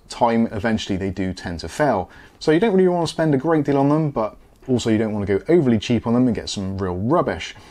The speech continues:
which we've, uh, we've certainly had in the past. But these are actually really good, and they were actually reduced from, I think it's around about thirty-five pounds, which you can still buy them for now,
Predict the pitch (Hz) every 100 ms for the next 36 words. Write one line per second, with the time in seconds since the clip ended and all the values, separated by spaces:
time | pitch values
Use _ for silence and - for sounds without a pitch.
0 | - - 104 - - 101 90 82 87 85
1 | 85 101 - - 92 92 - 90 87 85
2 | - 143 101 - 156 202 180 151 165 151
3 | 160 151 165 156 117 120 120 - - -
4 | 123 139 170 - 131 113 135 - - 110
5 | 107 107 95 196 202 - 104 95 - 139
6 | 131 101 - 120 113 143 147 147 110 98
7 | - - 107 104 98 92 90 95 113 131
8 | 131